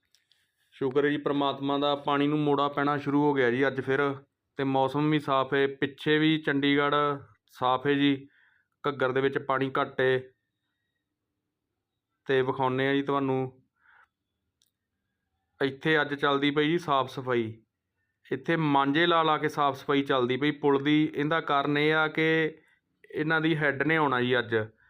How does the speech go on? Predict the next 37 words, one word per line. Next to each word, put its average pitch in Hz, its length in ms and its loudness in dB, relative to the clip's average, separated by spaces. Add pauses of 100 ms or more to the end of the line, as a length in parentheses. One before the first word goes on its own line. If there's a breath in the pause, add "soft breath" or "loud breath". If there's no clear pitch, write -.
(680 soft breath)
ਆਹ 135 140 -2
ਵੇਖੋ, 127 360 2
ਕਈ 131 280 0
ਨਾਲ 143 160 0
ਬਾਬਾ 135 300 0
ਲੱਗਿਆ 131 300 2
ਹੋਇਆ 135 120 4
ਜੀ 135 160 0
ਪਿੱਛੇ 139 380 -4
ਸਾਰੀ 135 400 0
ਗੰਦਗੀ 135 340 -4
ਸਾਫ਼ 127 320 -2
ਕਰਨ 131 240 -2
ਵਾਸਤੇ, 131 600 0 (140)
ਜੋ 131 100 0
ਬੂਟੀ 123 340 -6
ਵਿੱਚ 127 280 0
ਜਾਂ 127 160 2
ਮਿੱਟੀ 127 420 -4
ਜੋ 123 240 2
ਵੀ। 131 240 -4 (1040 soft breath)
ਤੇ 127 120 4 (120)
ਇਨ-, 147 320 0 (260)
ਬਾਅਦ 143 280 0
'ਚ - 60 -2
ਇੱਥੇ 160 180 0
ਮਾਂਜਾ 147 380 2
ਵੀ 156 80 0
ਲੱਗਣਾ 120 320 -2
ਜੀ, 110 220 -6 (720)
ਮਾਂਜਾ 135 340 0
ਲਾ 139 280 2
ਕੇ 147 120 0
ਚੰਗੀ 143 260 0
ਤਰ੍ਹਾਂ 151 180 0
ਸਾਫ਼ 131 380 -2
ਕਰਕੇ 135 640 0